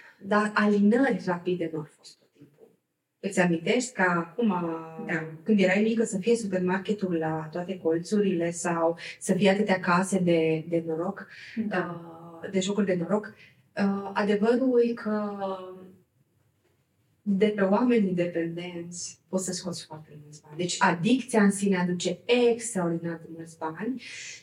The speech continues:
Speaker 1: și de asta și-au dat seama nu doar, uh, cei care produc droguri în, uh, laboratoarele clan-, clandestine, nu doar dealerii sau casele de jocuri de noroc.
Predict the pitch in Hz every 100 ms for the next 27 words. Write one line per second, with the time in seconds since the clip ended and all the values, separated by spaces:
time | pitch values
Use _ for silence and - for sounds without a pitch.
0 | _ - 254 254 240 220 240 233 226 220
1 | - _ _ - 254 311 302 - 247 254
2 | 262 277 262 254 254 277 254 247 240 220
3 | 220 214 208 208 208 208 214 202 - -
4 | 180 165 165 - 233 269 262 254 233 202
5 | 190 185 180 180 180 185 190 185 180 180
6 | 175 175 - 202 180 170 - 285 226 202
7 | 202 208 226 208 190 190 175 170 180 240
8 | 233 202 196 196 180 180 208 208 226 208
9 | 214 208 208 190 202 190 208 233